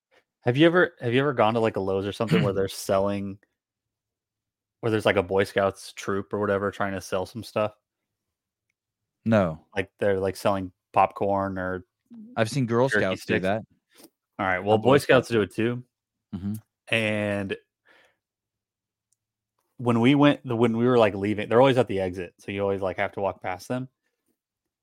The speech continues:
Speaker 1: When the, we were leaving, this kid goes, "Hey, do you wanna buy some beef jerky?" And,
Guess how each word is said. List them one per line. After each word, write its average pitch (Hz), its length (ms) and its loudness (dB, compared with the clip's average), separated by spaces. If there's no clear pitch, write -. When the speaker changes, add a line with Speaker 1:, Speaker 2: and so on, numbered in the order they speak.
Speaker 1:
When 113 140 0
the, 120 100 0
we 117 140 0
were 143 140 4
leaving, 104 480 -2
this - 260 -8
kid 123 400 4
goes, 104 300 0
"Hey, 135 160 2
do 101 120 -10
you 104 80 -6
wanna 98 180 -2
buy 98 200 0
some 92 320 -12
beef 101 180 -8
jerky?" 143 440 -4
And, 98 420 -2